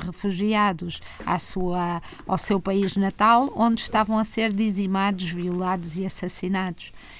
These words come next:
E eu acho que, de facto, há pessoas que fazem a diferença. E, ao dar-lhes voz, fazemos a diferença também. E a Antena um fez a diferença,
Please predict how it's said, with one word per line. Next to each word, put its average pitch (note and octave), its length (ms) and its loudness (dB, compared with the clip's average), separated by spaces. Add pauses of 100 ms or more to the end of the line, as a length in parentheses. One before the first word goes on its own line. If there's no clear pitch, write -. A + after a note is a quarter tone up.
(120)
E A3 140 -2
eu A#3 140 2
acho A3+ 200 -2
que, - 60 -18
de - 80 -12
facto, - 320 -4
há G#3+ 80 2
pessoas - 380 -6
que - 100 -16
fazem F#3+ 380 0
a F#3 40 -2
diferença. F#3 640 -4 (480)
E, F3 380 -2
ao F#3 140 2
dar-lhes F#3 420 -2
voz, F#3+ 760 -4
fazemos F#3 460 -4
a F3+ 60 -2
diferença F#3 840 -6
também. F#3+ 380 -2
E D#3+ 60 -2
a D#3 80 -4
Antena E3 320 -4
um E3+ 160 -2
fez F3+ 320 -4
a F3+ 80 -2
diferença, F#3 640 -6